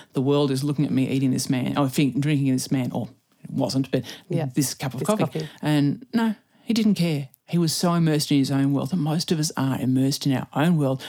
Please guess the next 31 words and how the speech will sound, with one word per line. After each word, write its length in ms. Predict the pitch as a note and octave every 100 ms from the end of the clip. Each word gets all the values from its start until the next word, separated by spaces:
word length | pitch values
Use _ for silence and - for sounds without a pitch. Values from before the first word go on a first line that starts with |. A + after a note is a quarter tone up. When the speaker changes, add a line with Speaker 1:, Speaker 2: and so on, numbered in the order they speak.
| -
Speaker 1:
so 200 | - D3+
much 240 | C3+ -
that 100 | D3
we 80 | C#3+
don't 220 | C3+ C3
see 160 | - C#3
what's 220 | - -
going 180 | F#2 A#2+
on 100 | -
around 300 | - C3+ C3+
us. 280 | - - - - - - - _ _ _ _ _ -
Pluses 320 | G3 D#3+ C#3
and 100 | B2+
minuses, 680 | D3+ F#3 D#3 - - - - _ _ _ _
how 140 | -
much 220 | D#3+ D#3 -
do 60 |
we 80 | C#3+
step 260 | C3+ C#3 C3+
out 220 | C#3 D#3+
of 100 | C#3
that 300 | B2+ C3+ -
and 100 | C3+
actually 280 | B2+ C3 C#3+
engage 320 | C3 B2+ B2+
with 80 | C3
what's 180 | - -
going 180 | A2+ A2+
on 200 | A2+ -
around 260 | - -
us? 300 | - - -